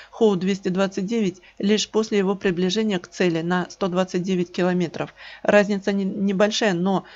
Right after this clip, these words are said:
при скорости восемьсот сорок километров в час, а именно такой результат показал на испытаниях в тысяча девятьсот сорок четвёртом прототип Хортона.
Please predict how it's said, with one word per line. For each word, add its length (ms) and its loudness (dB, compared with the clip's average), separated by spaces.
при 160 0
скорости 680 0
восемьсот 580 0
сорок 480 0
километров 640 -2
в 40 -14
час, 360 0
а 120 2
именно 180 -2
такой 260 0
результат 680 0
показал 400 0
на 120 2
испытаниях 600 -2
в 100 -20
тысяча 360 -2
девятьсот 420 -2
сорок 240 -4
четвёртом 480 -4
прототип 460 -4
Хортона. 560 -2